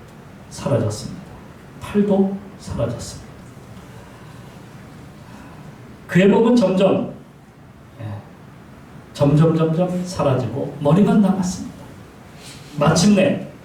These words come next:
아주 작은 알갱이만 남게 되었어요.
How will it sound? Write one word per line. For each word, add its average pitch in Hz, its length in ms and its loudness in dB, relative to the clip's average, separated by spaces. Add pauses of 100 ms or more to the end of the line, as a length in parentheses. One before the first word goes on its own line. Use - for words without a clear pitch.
(100)
아주 175 300 -2
작은 190 420 2
알갱이만 156 840 4 (260)
남게 110 460 -2
되었어요. - 460 -8